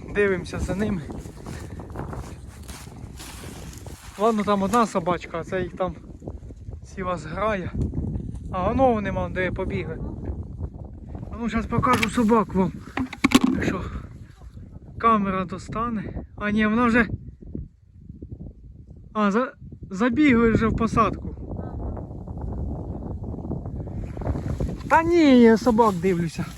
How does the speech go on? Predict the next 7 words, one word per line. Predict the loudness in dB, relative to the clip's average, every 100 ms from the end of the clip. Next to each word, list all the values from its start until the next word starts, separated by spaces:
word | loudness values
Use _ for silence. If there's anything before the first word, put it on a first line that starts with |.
| -2 -2 -2 -8 -12 -14 -14 -4 4
Хотів | 8 10 10
показати, | 8 8 8 8 6
поняв, | 4 4 6
засняти | 4 4 4 4
собак | 0 2 2 2 -4 -6 -8 -10 -14 -20 -20 -20 -18 -16 -18 -10
на | 0 2
відео. | 4 4 2 0